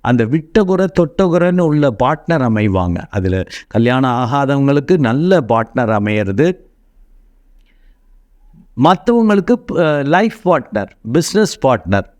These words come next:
க்ளோஸ் நட்புகள் இதெல்லாம் அமையறதுக்கான வாய்ப்புகள் சூப்பரா இருக்குங்க. ஏன்னா மேஜர் கோள்களான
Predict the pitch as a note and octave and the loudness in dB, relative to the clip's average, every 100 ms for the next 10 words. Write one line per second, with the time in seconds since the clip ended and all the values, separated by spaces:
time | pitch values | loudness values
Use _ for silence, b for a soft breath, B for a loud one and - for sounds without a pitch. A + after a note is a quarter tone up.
0 | - D#3 F3+ G#3+ G#3 E3 C#3 B2+ - E3 | -2 0 2 2 0 0 0 -2 -2 -2
1 | A2+ G#2 - - A2 A2 B2 B2+ A2 A#2 | 0 -2 -4 -4 0 0 0 0 0 0
2 | A2+ G#2+ G#2 G2+ G2 A2 D3 D3 E3+ E3+ | 0 -2 0 0 0 0 0 0 -2 -2
3 | - D3 C#3+ - C3 G#2 F2+ F#2 F#2+ D3 | -4 -6 -4 0 0 0 -2 -2 -2 -2
4 | b b b b _ G#2+ C#3 C3+ A#2+ D3 | b b b b _ 0 2 2 2 2
5 | F3 F#3+ D3+ F#3 D3 C#3+ D3 C3 C3 G#2+ | 0 0 0 -2 -2 -2 0 0 2 0
6 | G2+ A2 D#3+ F#3+ | 0 0 -2 -4